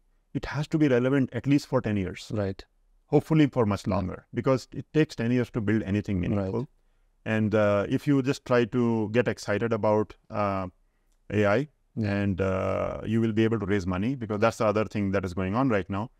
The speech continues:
Speaker 1: While people are talking about this funding winter,
Speaker 2: Yeah.
Speaker 1: you also see some, you know, big rounds being
Speaker 2: Right.
Speaker 1: done for companies that are working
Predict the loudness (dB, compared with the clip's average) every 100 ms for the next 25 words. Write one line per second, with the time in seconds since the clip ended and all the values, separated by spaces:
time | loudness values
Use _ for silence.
0 | _ _ -2 0 2 2 2 2 0 0
1 | -2 -2 -4 -2 -2 0 -2 -2 -2 -2
2 | -2 -2 -2 0 -2 0 -2 0 0 0
3 | -6 _ _ _ 0 0 -2 -6 -10 _
4 | _ _ _ -8 -6 -4 -6 0 0 2
5 | 4 4 2 0 0 2 2 2 0 -4
6 | 0 0 2 -2 0 0 0 -4 -20 -6
7 | -2 0 0 0 -2 -2 -6